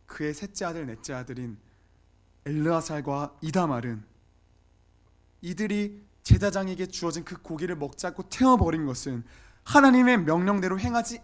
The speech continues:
않았던 것은 그 마음의 동기가 하나님을 두려워했기 때문입니다.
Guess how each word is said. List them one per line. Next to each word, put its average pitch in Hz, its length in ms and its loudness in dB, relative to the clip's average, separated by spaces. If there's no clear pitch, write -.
않았던 202 440 -2
것은 139 480 -4
그 - 160 -8
마음의 147 400 -4
동기가 139 540 -12
하나님을 170 580 -10
두려워했기 156 560 -10
때문입니다. 113 540 -20